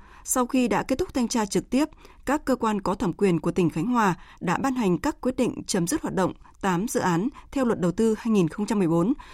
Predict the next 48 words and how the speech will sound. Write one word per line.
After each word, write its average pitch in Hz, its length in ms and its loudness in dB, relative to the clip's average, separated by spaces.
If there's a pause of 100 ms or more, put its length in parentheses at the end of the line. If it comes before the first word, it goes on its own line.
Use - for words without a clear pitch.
do 220 340 0
không 277 160 0
thực 220 140 -2
hiện 202 160 0
đúng 175 180 0
cam 240 160 -2
kết 294 220 -2 (120)
về 165 140 0
tiến 165 180 -2
độ 233 220 0 (180)
và 185 220 -2
có 202 140 -4
vi 220 120 0
phạm - 220 -2
pháp 277 160 -6
luật. 202 160 4 (880)
Với 196 200 4
hai 269 140 0
mươi 254 80 4
tư 247 240 2
dự 208 140 -2
án 160 140 0
khác, 294 260 0 (280)
Thanh 294 160 4
tra 294 120 2
Chính 233 220 -2
phủ 190 380 2
kiến 196 220 2
nghị 285 300 2
Chủ 185 160 0
tịch 180 180 -2 (160)
Ủy 190 200 2
ban 226 200 2
dân 226 160 2
tỉnh 175 220 2
Khánh 175 180 -4
Hòa 226 260 2 (300)
căn 233 160 0
cứ 214 120 0
kết 320 160 -4
luận - 160 -2
thanh 226 180 -2
tra 226 260 2 (240)
để 190 200 4
tổ 170 180 -2
chức 311 220 -4
thực 214 120 -2
hiện 208 200 0